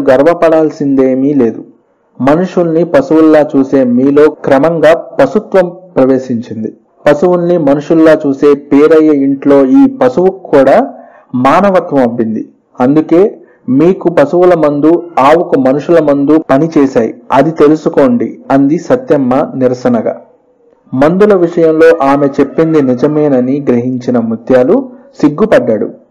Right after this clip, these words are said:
ఆ రోజు నుంచి ఆయనలో మంచి మార్పు వచ్చింది.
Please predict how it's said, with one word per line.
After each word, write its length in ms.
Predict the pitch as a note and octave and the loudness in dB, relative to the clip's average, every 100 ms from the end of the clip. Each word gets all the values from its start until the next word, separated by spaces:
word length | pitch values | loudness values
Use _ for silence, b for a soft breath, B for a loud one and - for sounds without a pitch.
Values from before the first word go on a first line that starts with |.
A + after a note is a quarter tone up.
| _ _ _ B2+ | _ _ _ -2
ఆ 140 | C3 | 2
రోజు 300 | C3+ C#3 C#3+ | 4 2 2
నుంచి 520 | C#3+ C#3 C3 C#3 C#3 C3+ | 0 -2 0 2 2 0
ఆయనలో 520 | B2+ C3 C3 C3+ C3 | -2 -2 -2 0 0
మంచి 440 | B2 A#2 C3+ - D3 | 0 -2 -4 -4 -4
మార్పు 440 | A#2+ A#2 D3 E3 | -4 -4 -2 0
వచ్చింది. 540 | C#3 A#2+ - A#2+ - | -2 -2 -10 -12 -12